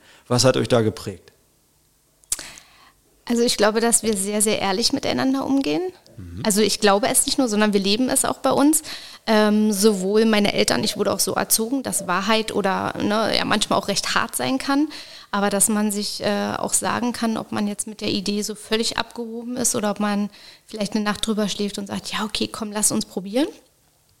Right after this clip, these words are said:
Speaker 2: Und dass man dann halt auch für sein Wort steht und es einfach auch durchzieht und probiert. Nicht alle Projekte und der Silvesterlauf, so wie er jetzt ist, hat er ja nicht immer funktioniert. Also es hat sich ja entwickelt, natürlich mit einer Kontinuität und, ähm, dass wir halt immer uns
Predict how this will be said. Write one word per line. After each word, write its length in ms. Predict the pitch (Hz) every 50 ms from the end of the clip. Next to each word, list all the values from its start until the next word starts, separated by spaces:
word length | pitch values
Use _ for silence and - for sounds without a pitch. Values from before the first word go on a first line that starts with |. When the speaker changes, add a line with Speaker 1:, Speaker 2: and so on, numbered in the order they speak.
| - - - -
Speaker 2:
Und 400 | - 233 226 220 214 214 208 -
dass 160 | 208 202 -
man 140 | 233 226 214
dann 160 | 214 208 208
halt 160 | 233 220 220
auch 80 | - 220
für 160 | - - 220
sein 240 | - 214 214 208 196
Wort 240 | 202 196 214 - -
steht 280 | - - 208 226 220 -
und 120 | - 220
es 260 | 214 214 - - _
einfach 240 | - 196 202 - 202
auch 140 | - - -
durchzieht 460 | - - 208 208 - - - 220 -
und 100 | 208 202 202
probiert. 400 | - 214 196 202 208 208 208 - - - - - - - -
Nicht 220 | 214 208 - - -
alle 160 | 190 196 214
Projekte 500 | 208 - - 170 143 127 - - - 226
und 120 | 214 202
der 100 | 220 208
Silvesterlauf, 560 | - 202 190 190 196 - - 226 214 208 202
so 180 | - - 214 196
wie 80 | 208 208
er 80 | 208
jetzt 160 | 202 202 208
ist, 200 | - 220 - -
hat 100 | - 202
er 80 | 208 208
ja 80 | 202 202
nicht 140 | 202 190 -
immer 160 | 226 226 226
funktioniert. 540 | 220 220 214 202 - - 214 208 202 202 -
Also 120 | - 208 202
es 120 | 196 -
hat 140 | - 208 -
sich 140 | - 208 -
ja 80 | 208 180
entwickelt, 520 | 196 190 - 196 202 - 247 254 254 247 - - - - - - - - -
natürlich 420 | 208 208 - - 220 220 208 -
mit 180 | 214 202 202 -
einer 100 | 202 208
Kontinuität 1120 | - - 220 214 208 - 220 214 214 214 - 208 208 190 - - 226 233 240 247 240 247 254
und, 360 | - 208 202 202 208 202 -
ähm, 420 | - 202 202 202 202 202 190 190 -
dass 220 | - 202 185 - -
wir 100 | 220 196
halt 180 | 202 202 196 - -
immer 240 | 208 208 208 -
uns 560 | - 208 208 202 - - - - - - -